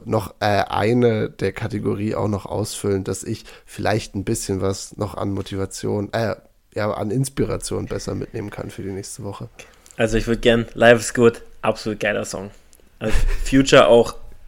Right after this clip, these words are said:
Speaker 2: ich weiß nicht, vor ein, zwei Jahren wirklich mein Top-Artist gewesen und ich hab's gar nicht mitbekommen. Wirklich, also
Speaker 1: Wow.
Speaker 2: es war so krank.
Speaker 1: <laughs>
Speaker 2: Ähm,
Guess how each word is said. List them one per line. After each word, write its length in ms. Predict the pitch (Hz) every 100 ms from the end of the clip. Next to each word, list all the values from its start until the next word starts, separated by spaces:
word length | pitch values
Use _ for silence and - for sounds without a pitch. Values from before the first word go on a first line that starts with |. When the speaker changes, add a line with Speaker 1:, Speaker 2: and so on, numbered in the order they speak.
| - - -
Speaker 2:
ich 140 | -
weiß 140 | 117
nicht, 120 | 120 110
vor 120 | -
ein, 180 | 117 120
zwei 180 | -
Jahren 400 | 113 113 123 123
wirklich 200 | 113 131
mein 180 | 127 104
Top-Artist 640 | - 147 - 127 143 -
gewesen 380 | - 107 107 127
und 160 | - 117
ich 100 | 127
hab's 160 | -
gar 120 | - 107
nicht 100 | 123
mitbekommen. 520 | 120 - - 107 104 _
Wirklich, 420 | - 123 117 101
also 140 | - 104
Speaker 1:
Wow. 120 | 101
Speaker 2:
es 40 | 101
war 120 | 113
so 160 | 117
krank. 320 | 107 117 120 131
Speaker 1:
<laughs> 500 | - - - - -
Speaker 2:
Ähm, 480 | 113 113 113 107 104